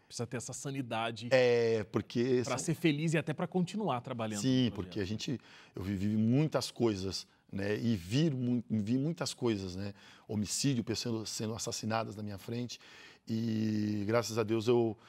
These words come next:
Speaker 2: eu tento me livrar disso pra poder seguir, pra poder ajudar as outras pessoas,
Speaker 1: Com
Speaker 2: né?
Speaker 1: certeza. Olha, Alex, que linda história de superação a sua, né? E você não guardou a sua superação só pra você, mas você continua ajudando as pessoas pra que elas também possam encontrar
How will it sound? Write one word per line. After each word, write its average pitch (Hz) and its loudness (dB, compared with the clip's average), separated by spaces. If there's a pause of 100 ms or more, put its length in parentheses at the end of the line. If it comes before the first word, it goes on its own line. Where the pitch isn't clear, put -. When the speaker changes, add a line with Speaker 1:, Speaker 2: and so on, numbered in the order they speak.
(220)
Speaker 2:
eu 110 -4
tento 117 -4
me 117 4
livrar 107 0
disso 98 -4
pra 120 -4
poder 117 -4
seguir, 95 -6 (320)
pra 123 -2
poder 165 2
ajudar 127 0
as 101 -4
outras 101 -8
pessoas, 95 -10
Speaker 1:
Com 90 -12
Speaker 2:
né? - -12
Speaker 1:
certeza. 101 -14 (460)
Olha, 202 2
Alex, 165 2
que 202 4
linda 196 2
história 196 2
de 165 -4
superação 156 0
a 131 -2
sua, 131 -4
né? 135 -4
E - -2
você 135 -6 (320)
não 151 -4
guardou 143 4
a 135 2
sua 147 -4
superação 139 -4
só 143 -4
pra 147 -6
você, 147 -2 (320)
mas 139 -8
você 170 -4
continua 160 2
ajudando 147 0
as 139 -4
pessoas 143 -8
pra 147 -12
que - -10
elas 165 -4
também 165 0
possam 156 -6
encontrar 135 -4